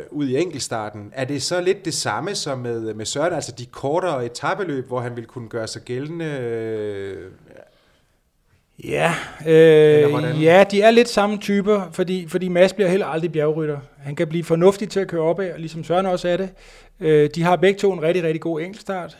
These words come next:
Speaker 2: Øh, Mads har indtil videre været marginalt bedre end Søren, når det virkelig galt. Det kan stadigvæk ændre sig, ikke fordi jeg specielt holder med Søren, når jeg siger det, men, men de er ikke ældre, end det kan stadigvæk, øh, justeres lidt ind, hvem der bliver hvor god til hvad.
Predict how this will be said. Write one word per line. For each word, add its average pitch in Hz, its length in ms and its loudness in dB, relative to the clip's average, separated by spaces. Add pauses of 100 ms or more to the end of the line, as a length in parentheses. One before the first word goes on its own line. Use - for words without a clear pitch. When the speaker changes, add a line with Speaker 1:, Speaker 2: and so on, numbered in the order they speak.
(120)
Speaker 2:
Øh, 151 560 2
Mads 170 300 2
har 170 220 -2
indtil 170 280 -6
videre 170 160 0
været 156 140 0
marginalt 143 420 -6
bedre 165 180 -2
end 160 80 -8
Søren, 156 300 -8
når 175 100 -6
det 151 120 -4
virkelig 160 240 -6
galt. 165 340 -8 (340)
Det 147 100 -4
kan 180 80 0
stadigvæk 202 360 8
ændre 196 280 4
sig, 190 200 -8 (120)
ikke 180 180 -6
fordi 175 240 -6
jeg 156 80 -4
specielt 160 340 -8
holder 165 160 -4
med 160 100 -8
Søren, 170 280 -4
når 175 80 -8
jeg 156 120 -6
siger 185 180 -4
det, 180 120 -2
men, 170 200 -2 (260)
men 156 140 -2
de 175 120 0
er 190 40 6
ikke 190 140 4
ældre, 185 240 2
end 185 80 -4
det 175 80 -2
kan 160 100 -8
stadigvæk, 175 380 0
øh, 151 220 -6
justeres 151 420 -4
lidt 180 140 2
ind, 175 140 -2
hvem 170 160 -8
der 165 140 -6
bliver 151 220 -6
hvor 160 220 -2
god 190 200 -6
til 165 120 -10
hvad. 156 200 -4